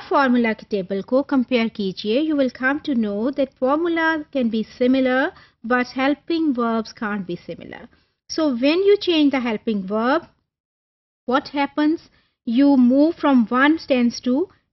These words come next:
another। तो वो जो बारह वाले फॉर्मूला इस तरह से टेंस बनते हैं, वो इस तरह से बनते हैं कि आप उनको जब चेंज करते हैं एक से दूसरे में, उनका फॉर्मूला आम तो है वही,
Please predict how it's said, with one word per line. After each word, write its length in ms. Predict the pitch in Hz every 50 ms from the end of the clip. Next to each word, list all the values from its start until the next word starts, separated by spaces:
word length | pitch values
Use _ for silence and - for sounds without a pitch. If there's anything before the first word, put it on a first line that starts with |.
| _ _ -
another। 520 | 214 233 226 220 190 196 - - 104 104 - - _ _ _ _ _ _ _ -
तो 120 | 302 294 302 302 - _ _ _ _ -
वो 180 | 247 294 349 381
जो 140 | 381 370 285 240 -
बारह 300 | 247 233 240 254 311 349
वाले 260 | 339 330 311 302 285
फॉर्मूला 640 | - - 247 214 208 208 214 208 202 202 202 208 -
इस 240 | - 247 226 -
तरह 180 | - 254 240 240 233 -
से 120 | 233 202 - -
टेंस 260 | 233 220 214 - - -
बनते 340 | 190 180 175 - - 185
हैं, 380 | 180 156 185 190 190 208 254 381 - _ _ _ _ _ -
वो 80 | 285 277
इस 220 | - 285 285 - -
तरह 480 | - 349 370 359 - - 302 262 247 247
से 140 | 240 247
बनते 360 | 208 208 190 185 190 - - 220
हैं 180 | 220 226 247
कि 100 | 247 -
आप 360 | - - 214 214 214 233 226 -
उनको 500 | 226 220 208 - - 208 202 214 254 330 - _ _ _ _ _ _ _ -
जब 100 | - 226 208 _ -
चेंज 300 | - 233 240 254 269 -
करते 360 | - 233 208 196 - - 220
हैं 140 | 214 220 220 - 226 226
एक 120 | 233 -
से 140 | - - 214
दूसरे 420 | 175 - 196 202 - - 226 220 220
में, 260 | 220 220 214 220 240
उनका 240 | 226 226 220 - 208
फॉर्मूला 480 | - - 226 226 240 254 262 262 254
आम 260 | - - 220 220 220 220 -
तो 120 | - 233 240
है 220 | 220 220 240 233 240
वही, 460 | 220 247 269 269 - 311 277 208